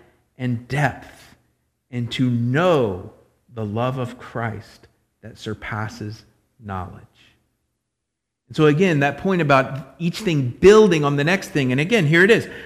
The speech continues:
So, uh, that's why I was saying when we're rooted and grounded in love, that then leads to the next point. You're taking one more step up, and it is that you might have the strength to comprehend. Being rooted and grounded in love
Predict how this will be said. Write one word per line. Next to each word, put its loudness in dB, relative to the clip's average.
So, 2
uh, 4
that's 0
why 2
I 4
was 4
saying 0
when 2
we're 2
rooted 4
and 0
grounded 2
in -2
love, 0
that 2
then 2
leads 2
to -6
the -2
next -4
point. -2
You're -2
taking -2
one 0
more 0
step -4
up, 0
and 0
it 4
is 2
that 2
you 0
might 2
have 0
the 2
strength -2
to 0
comprehend. -2
Being 0
rooted 2
and 4
grounded 4
in 0
love 2